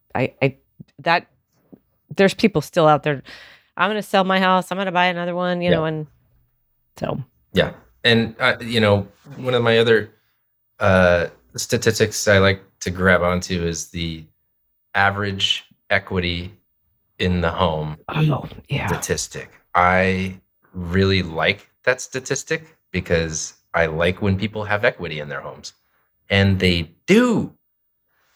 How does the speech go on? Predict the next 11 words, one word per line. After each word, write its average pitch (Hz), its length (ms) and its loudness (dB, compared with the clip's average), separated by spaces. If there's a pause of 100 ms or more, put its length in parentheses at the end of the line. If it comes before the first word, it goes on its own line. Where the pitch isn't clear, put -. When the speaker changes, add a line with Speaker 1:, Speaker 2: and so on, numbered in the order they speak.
(300)
Speaker 2:
Newsflash, 117 760 2 (460)
people 156 320 0
have 107 300 2
lots 120 500 -2
of 175 140 2
equity 151 400 -2
in 135 80 -2
their 127 140 4
homes 110 340 2
on 98 140 2
average. 87 420 -2